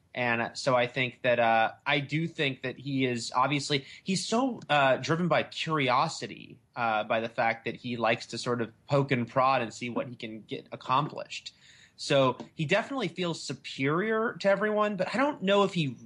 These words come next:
really dehumanizes everyone. Uh, I kinda feel like he doesn't, although he, he certainly has a superiority complex. So I think with, I think it might be more Margot specific as far as the idea of dehumanizing,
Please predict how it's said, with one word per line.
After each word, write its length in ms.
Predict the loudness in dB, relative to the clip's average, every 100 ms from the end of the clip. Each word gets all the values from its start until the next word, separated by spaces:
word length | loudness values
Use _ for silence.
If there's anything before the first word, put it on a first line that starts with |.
| -2
really 640 | 2 4 4 4 2 0
dehumanizes 760 | -4 0 2 4 2 2 0 2
everyone. 560 | 2 0 -4 -6 -8 -4
Uh, 240 | -2 -2 -4 -14 _
I 60 | -6
kinda 260 | -2 0
feel 160 | 0 2
like 120 | 2
he 100 | 2
doesn't, 520 | 0 2 2 2 0 2
although 260 | 2 0
he, 240 | -2 -6 -8
he 160 | -10
certainly 500 | -8 -6 -6 -4 -4
has 260 | -2 -2 -2
a 40 |
superiority 640 | -4 -8 -4 2 4 4 0
complex. 840 | -2 -4 -4 -4 -4 -6 -10 -14 -16 -20 -20 -2
So 120 | 0
I 40 |
think 160 | 2 2
with, 180 | 0 0
I 60 | -2
think 140 | 0
it 60 | 0
might 160 | 0
be 80 | 0
more 200 | 2 2
Margot 460 | 4 4 4 2 -2
specific 800 | -4 -10 -10 -6 -6 -6 -10 -8
as 140 | -4
far 240 | 2 2 2
as 80 | 0
the 120 | 0
idea 280 | 2 2 0
of 80 |
dehumanizing, 920 | -2 -4 -2 0 0 0 0 -2 -4